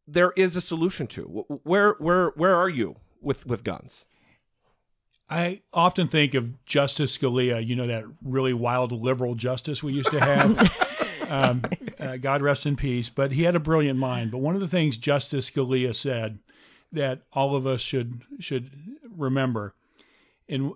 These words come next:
Speaker 2: a very important case, he talked about how the rights under the Constitution and the Bill of Rights and,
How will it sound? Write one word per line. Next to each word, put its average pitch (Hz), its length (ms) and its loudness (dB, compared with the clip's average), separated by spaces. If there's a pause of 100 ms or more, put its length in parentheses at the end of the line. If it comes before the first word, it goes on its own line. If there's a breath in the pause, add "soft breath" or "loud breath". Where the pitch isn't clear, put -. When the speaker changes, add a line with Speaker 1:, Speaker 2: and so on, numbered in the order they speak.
Speaker 2:
a 147 100 -4
very 139 220 -2
important 131 380 -4
case, 131 380 -2
he 143 340 0
talked 170 340 -2
about 135 460 0
how 127 500 -4 (540 soft breath)
the 131 160 2
rights 143 640 2 (120)
under 143 300 0
the 131 80 -2
Constitution 135 1040 -4
and 143 100 -4
the 123 60 -2
Bill 127 240 -4
of 123 80 -6
Rights 120 360 -4
and, 120 340 -4